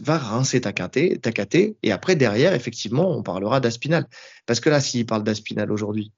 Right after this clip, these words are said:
tu vois, si vraiment, ce que t'as dit tout à l'heure, « Je veux défendre mon titre plusieurs fois », et après, je,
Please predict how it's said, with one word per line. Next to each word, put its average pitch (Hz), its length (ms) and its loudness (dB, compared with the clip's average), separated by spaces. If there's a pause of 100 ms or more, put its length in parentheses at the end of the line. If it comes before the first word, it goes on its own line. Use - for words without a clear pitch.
(440)
tu - 80 -6
vois, 127 100 4
si - 240 0
vraiment, 143 420 4
ce 131 120 -10
que 120 80 0
t'as 117 160 -2
dit 120 120 -4
tout 113 160 -10
à 104 120 0
l'heure, « 110 280 0
Je 107 200 0
veux 120 180 4
défendre 113 320 0
mon 110 80 -2
titre - 260 -6
plusieurs 107 380 -2
fois », 127 220 4
et 95 80 0
après, 110 200 0
je, 98 280 -4